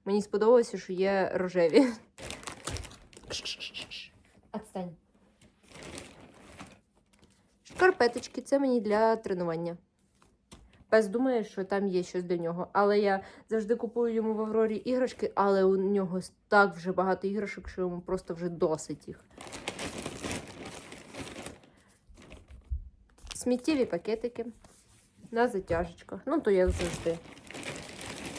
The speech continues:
От такі от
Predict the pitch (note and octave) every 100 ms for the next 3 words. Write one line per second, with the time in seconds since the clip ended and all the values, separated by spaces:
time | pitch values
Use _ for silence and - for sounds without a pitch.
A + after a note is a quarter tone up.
0 | - - - - - - - - - -
1 | - - - A#3+ D4+ - B3+ B3 B3+ A#3+
2 | A3+